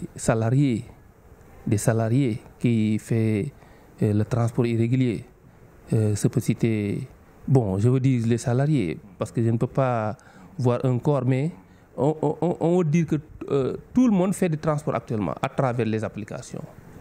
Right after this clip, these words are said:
C'est ça que nous voulons que le ministre actuel de Transport, Alhaji Malick Ndiaye, euh, de, de nous appuyer,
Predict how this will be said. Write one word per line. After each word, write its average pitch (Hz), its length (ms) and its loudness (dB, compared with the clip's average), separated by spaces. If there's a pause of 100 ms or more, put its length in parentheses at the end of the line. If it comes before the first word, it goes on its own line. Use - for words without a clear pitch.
(260)
C'est - 180 2
ça 160 460 0
que - 80 2
nous 127 140 4
voulons 143 440 2 (680)
que 127 340 2
le 123 120 4
ministre 123 460 2
actuel 113 380 0
de 113 80 -2
Transport, 107 720 -4 (920)
Alhaji 120 320 2
Malick 104 260 2
Ndiaye, 101 400 -2 (1000)
euh, 113 200 2 (100)
de, 113 400 2 (280)
de 113 120 4
nous 113 240 2
appuyer, 127 500 2